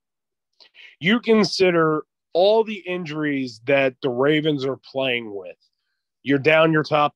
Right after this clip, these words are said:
three running backs. You're down your top, one of your top cornerbacks. You have, your left tackle may not play at, at really at all this season. And when he played in week one, it wasn't very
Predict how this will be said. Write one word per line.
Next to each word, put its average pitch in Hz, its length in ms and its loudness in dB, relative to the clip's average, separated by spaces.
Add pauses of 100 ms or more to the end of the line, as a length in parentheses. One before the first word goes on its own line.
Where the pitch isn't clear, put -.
(100)
three 147 180 -4
running 131 380 -6
backs. 95 400 -14
You're 120 140 -8
down 139 800 0 (380)
your 135 140 0
top, 143 440 -2
one 165 280 -2
of 160 60 -2
your 147 140 -6
top 139 320 -4 (160)
cornerbacks. 104 720 -14
You 131 140 -2
have, 127 360 0 (720)
your 143 120 0
left 151 280 0
tackle 151 400 -4
may 135 180 -12
not 139 240 -8 (180)
play 135 460 -6 (640)
at, 160 240 0
at 175 160 -2
really 202 360 2
at 170 160 -2
all 175 240 0
this 147 200 -10
season. 139 480 -10
And 139 100 -8
when 151 140 -4
he 147 80 -6
played 160 320 -2
in 156 100 -4
week 151 220 -8
one, 147 200 -2
it 135 140 -8
wasn't 151 420 -4
very 139 300 -2